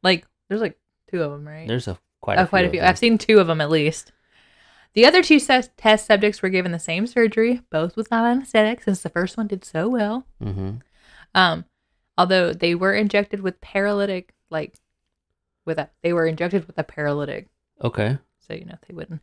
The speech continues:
Speaker 1: flail around.
Speaker 2: Yeah.
Speaker 1: Um, the surgeon found it impossible to perform the operation while the patients laughed continuously.
Speaker 2: Oh, that's a little unsettling, yeah.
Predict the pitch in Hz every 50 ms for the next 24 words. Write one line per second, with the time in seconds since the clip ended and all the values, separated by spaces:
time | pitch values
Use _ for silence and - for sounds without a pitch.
0 | _ _ _ - - _ _ - - - - - 180 170 170 160 151 151 160 160
1 | 160 160 151 156 175 180 - _ _ _ _ _ 101 101 117 123 120 - _ _
2 | _ _ _ _ _ _ _ _ _ _ _ _ _ _ _ _ _ _ _ _
3 | _ _ _ _ _ _ _ _ _ _ _ _ _ _ _ _ _ _ _ _
4 | _ _ _ _ _ _ _ _ _ _ _ _ 185 175 160 190 196 196 - _
5 | _ _ _ _ _ _ _ _ _ _ _ _ _ _ _ _ _ _ _ _
6 | 196 202 196 - 226 247 262 277 269 - 254 233 226 220 208 196 196 - - 208
7 | 220 240 240 - 262 262 247 - 262 247 277 247 - _ 208 196 196 196 190 -
8 | - 165 180 - - 202 185 180 190 - - 185 175 170 170 151 - - 170 165
9 | 180 - - 233 220 - 185 165 160 165 165 - - - 247 240 247 339 392 403
10 | 370 294 - - - 180 170 - - 196 196 _ _ _ _ _ _ _ _ _
11 | _ _ _ _ - 131 160 160 113 95 98 104 104 120 - - - 180 156 117
12 | 104 101 98 101 95 - 104 101 98 98 101 104 104 110 113 107 101